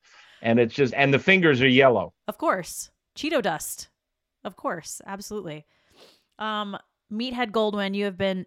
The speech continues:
Speaker 2: so much fun. You've given us so much information. Um, you've, you've changed my mind literally on so many different things as far as coming, like,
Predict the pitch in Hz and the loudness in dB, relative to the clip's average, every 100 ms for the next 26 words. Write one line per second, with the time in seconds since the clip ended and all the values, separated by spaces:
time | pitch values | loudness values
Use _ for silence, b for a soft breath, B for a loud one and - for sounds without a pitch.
0 | - - - - 208 214 202 170 - 180 | -10 -12 -6 2 2 4 0 -4 -4 -4
1 | 175 170 175 170 196 185 175 - 220 208 | -2 -4 -6 -6 -6 -6 -8 -4 0 0
2 | 202 190 - - 175 180 196 277 - 254 | 0 -6 -8 -10 -10 -8 -6 -6 -6 -8
3 | 226 220 214 _ _ _ _ 190 180 160 | -8 -10 -14 _ _ _ _ -6 -6 -8
4 | 156 160 _ _ - - 78 208 269 254 | -14 -20 _ _ -20 -20 -14 -8 -8 -8
5 | _ _ - 208 254 - - 277 277 247 | _ _ -10 -8 -8 -10 -4 -4 -4 -8
6 | - 226 208 196 190 185 180 190 185 170 | -8 -8 -4 -2 -2 -2 -2 0 0 -2
7 | 160 170 170 - 185 185 175 180 175 170 | -4 -6 -8 -4 -4 -4 -6 -6 -8 -8
8 | 170 160 170 165 170 165 160 - _ _ | -8 -8 -10 -8 -6 -6 -8 -16 _ _
9 | - 180 175 170 147 | -10 -10 -8 -10 -12